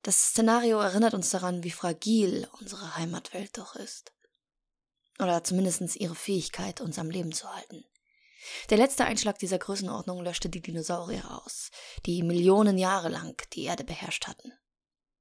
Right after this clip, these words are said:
Doch was bedeutet ein solcher Einschlag heute, während wir Menschen bereits eine Zivilisation aufgebaut haben und zumindestens zu einem ganz kleinen Teil die Launen des Kosmos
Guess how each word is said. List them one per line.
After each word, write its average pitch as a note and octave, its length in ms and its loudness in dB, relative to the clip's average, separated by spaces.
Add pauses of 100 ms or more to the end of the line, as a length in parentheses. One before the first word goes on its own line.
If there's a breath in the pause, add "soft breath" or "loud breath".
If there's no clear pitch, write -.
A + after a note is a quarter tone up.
(1400)
Doch - 200 -2 (300 loud breath)
was - 160 2
bedeutet A#3 480 -2
ein G#3+ 240 -6
solcher G#3 380 -6
Einschlag - 560 -6
heute, - 320 -10 (580 loud breath)
während F3+ 400 2
wir F3 140 2
Menschen F3 360 0
bereits E3 380 -2
eine D#3+ 180 -4
Zivilisation E3+ 720 2
aufgebaut - 640 -6
haben A#3+ 220 -8
und - 200 -12
zumindestens F3 800 -2
zu - 80 -2
einem A3 220 -2
ganz C#4+ 340 0
kleinen A#3+ 500 2
Teil G#3+ 380 4
die G3+ 80 0
Launen G3 400 0
des F3 220 -2
Kosmos F3 520 -2